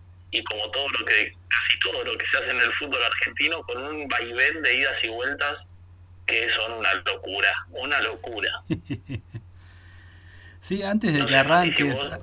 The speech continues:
Speaker 2: antes de que arranques quería comentar, ¿no? Porque lo que nos llamó la atención también para, <clears throat> para encarar este episodio es el hecho de que en otros países, por ejemplo, la Liga Alemana o la Liga Española,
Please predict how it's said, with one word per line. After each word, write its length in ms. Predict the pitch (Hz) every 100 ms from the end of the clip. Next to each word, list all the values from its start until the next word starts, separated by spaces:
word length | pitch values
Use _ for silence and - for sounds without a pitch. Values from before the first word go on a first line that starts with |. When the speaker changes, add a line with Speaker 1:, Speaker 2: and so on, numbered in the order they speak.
| -
Speaker 2:
antes 280 | 165 170
de 100 | 151 139
que 80 |
arranques 500 | 135 151 180 156 143
quería 400 | 117 - 120 151
comentar, 500 | - 120 117 113 117
¿no? 140 | 110 127
Porque 440 | 123 117 117 110 - - - -
lo 160 | 127 117
que 160 | 123
nos 160 | 127 120
llamó 220 | 139 165
la 80 | 180
atención 640 | - 120 - 147 147 143 - - -
también 380 | - 117 120 135
para, 380 | 127 117 107 104 - - -
<clears throat> 420 | 180 135 104 -
para 400 | - 110 110 107
encarar 400 | 107 107 110 123
este 180 | 135 123
episodio 540 | 113 107 127 139 135 120
es 240 | 123 -
el 80 | 113
hecho 200 | 120 127
de 140 | 110
que 260 | 107 123 135 - - - - - - - - - - -
en 120 | 123
otros 200 | 131 143
países, 480 | - 113 139 - 117
por 180 | - 113
ejemplo, 340 | 107 127 120
la 120 | 110 110
Liga 200 | 120 123
Alemana 500 | 113 113 143 139 113
o 40 |
la 80 | 110
Liga 180 | 113 131
Española, 720 | 113 110 120 147 131 117